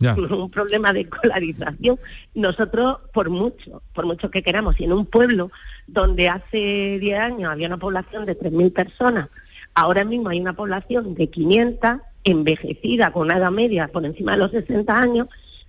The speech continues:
Speaker 2: por mucho que yo quiera, no hay niños. Entonces, la unidad que estaba ahí montada, o si había cuatro, a lo mejor no hemos quedado con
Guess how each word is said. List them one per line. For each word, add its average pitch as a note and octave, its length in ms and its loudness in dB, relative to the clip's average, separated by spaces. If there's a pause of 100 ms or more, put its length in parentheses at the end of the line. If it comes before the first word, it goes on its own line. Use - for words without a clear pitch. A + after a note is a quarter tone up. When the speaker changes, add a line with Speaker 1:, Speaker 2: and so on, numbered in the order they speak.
(100)
Speaker 2:
por F3+ 160 4
mucho G3 300 2
que A#3 100 2
yo A3+ 140 0
quiera, A#3+ 260 2
no A3+ 80 -2
hay G#3+ 120 -2
niños. F#3+ 400 -2 (580)
Entonces, G#3 360 2
la F3 200 4
unidad E3 440 -4
que A3+ 100 -6
estaba A#3 300 -6
ahí A#3 120 -2
montada, A#3 480 -2
o F#3 100 -4
si F#3 80 -8
había F3+ 240 -2
cuatro, C4+ 420 -2
a C4+ 40 -2
lo B3+ 80 -6
mejor F3+ 240 -6
no F#3+ 80 0
hemos A3 180 -2
quedado A#3+ 300 -4
con F3 160 -12